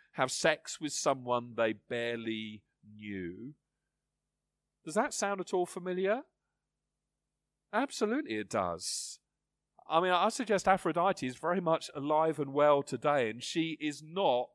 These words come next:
easy to please. She, she demands we make sacrifices. We have to give up our innocence, our purity, often our body's well-being,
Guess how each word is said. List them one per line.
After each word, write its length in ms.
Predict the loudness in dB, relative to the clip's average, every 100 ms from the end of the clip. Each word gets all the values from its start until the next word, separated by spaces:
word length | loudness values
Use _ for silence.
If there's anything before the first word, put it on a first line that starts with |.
| _ _ -8
easy 420 | -6 -6 -2 -2
to 120 | -4
please. 840 | -8 -2 0 -2 -4 -4 -2 -2 -4 _ _ _ _
She, 200 | -6 -6
she 180 | -4 -4
demands 840 | 0 0 6 6 8 4 0 -8
we 300 | 2 2 2
make 360 | -4 0 0 0
sacrifices. 1080 | 0 0 -2 -4 -4 -2 -2 -4 -8 -8 -2
We 320 | 0 2 0 -6 -18 -2
have 180 | -2 0
to 100 | 0
give 260 | 4 8
up 200 | 8 8
our 180 | 6 6 4
innocence, 800 | 0 0 0 -2 -4 -6 -10 2
our 400 | 6 8 6 4 _ _ _
purity, 840 | -14 2 6 6 6 2 0 0 2
often 580 | 2 2 -2 0 0 -2 0
our 160 | 0
body's 400 | 2 2 0 -4
well-being, 1120 | 0 0 0 -2 -6 0 0 0 -6 -18 -20